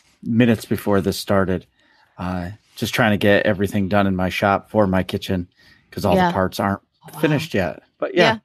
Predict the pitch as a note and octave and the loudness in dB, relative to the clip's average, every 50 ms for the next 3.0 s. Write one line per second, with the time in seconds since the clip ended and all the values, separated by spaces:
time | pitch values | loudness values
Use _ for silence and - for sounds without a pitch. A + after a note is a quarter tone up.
0 | _ - - D#3 F#3 G3 G3+ E3+ - - F3+ B2+ G2+ _ _ _ _ _ _ _ | _ -4 -2 0 2 2 0 0 -4 -8 -10 -10 -10 _ _ _ _ _ _ _
1 | - C3+ C#3+ E3 F3 C4+ D4+ D4 C3 C#3+ F3+ - F3 - - D4 - _ _ _ | -6 -2 0 2 4 2 2 4 2 2 2 2 0 -2 -6 -16 -20 _ _ _
2 | _ _ _ _ _ _ _ _ - A#2+ G#2+ A2 B2 C#3+ - _ - - G3 | _ _ _ _ _ _ _ _ -8 -6 -4 -4 -4 -6 -6 _ -20 -20 -20